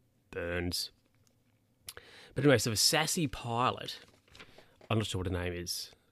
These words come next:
but she's, she's a bit spicy. You might even say that she is, um, a little bit, uh, spice trader. <laughs> Um,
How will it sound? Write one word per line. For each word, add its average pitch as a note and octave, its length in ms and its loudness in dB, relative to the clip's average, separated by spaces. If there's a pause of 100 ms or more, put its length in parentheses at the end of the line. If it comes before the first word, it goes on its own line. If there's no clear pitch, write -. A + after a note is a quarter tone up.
(320)
but - 120 -4
she's, - 400 -2
she's F2+ 240 -6
a - 40 -12
bit F2 120 -8
spicy. F#2 520 -2 (720)
You A#2+ 100 2
might F3+ 280 8
even G2+ 240 6
say F2+ 320 -2
that F#2 140 0
she G2+ 560 2
is, F#2+ 360 -2 (220)
um, A2+ 920 0
a A#2+ 100 -2
little A#2+ 280 -2
bit, - 540 -8
uh, A#2 420 0 (2500)
spice - 540 0
trader. G2+ 500 2
<laughs> - 40 -20 (3000)
Um, B2 640 6